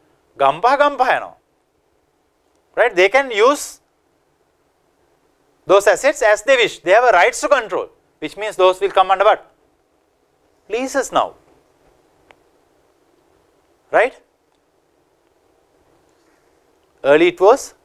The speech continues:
Transport cost. Now lease. Understand it.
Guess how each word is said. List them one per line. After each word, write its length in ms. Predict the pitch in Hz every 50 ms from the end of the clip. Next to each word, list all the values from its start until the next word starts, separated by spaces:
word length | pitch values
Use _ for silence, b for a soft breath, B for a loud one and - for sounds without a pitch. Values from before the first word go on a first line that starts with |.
| _ _ _ _ _ -
Transport 460 | 170 180 196 190 - - 151 104 - -
cost. 240 | - - - -
Now 140 | 123 143 180 185
lease. 420 | 165 120 90 - - - - _ _ _ _ _ _ _ _ _ _ _ _ _ _ _ _ _ _ _ _ _ _ _ _ _
Understand 500 | - 113 127 123 - - - 90 85 -
it. 180 | _ _ _